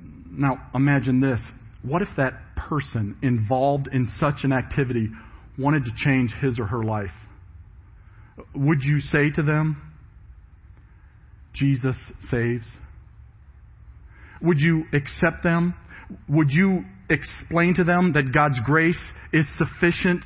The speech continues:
to change them? Would you say to them, "You're welcome here at Grace Chapel"? Uh, I, I realize that as you sit there, you may think, "You know, that's really pretty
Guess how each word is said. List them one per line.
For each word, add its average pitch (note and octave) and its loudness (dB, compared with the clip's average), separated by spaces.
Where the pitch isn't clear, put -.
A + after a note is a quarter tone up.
to D3 0
change D#3+ 2
them? D#3+ 0
Would F3 4
you E3+ 6
say F3 4
to F3+ 0
them, E3+ 4
"You're C3 -2
welcome C#3 -2
here B2 0
at B2+ -8
Grace A#2 -2
Chapel"? A#2 -8
Uh, - -14
I, B2+ -2
I A#2 -2
realize A#2 0
that G#2+ -2
as G#2+ -2
you G#2+ -4
sit - -4
there, A2 -2
you A2+ 0
may A#2 0
think, A2+ -4
"You A#2+ -2
know, A#2+ -4
that's C#3+ -4
really A2 -2
pretty A2 -2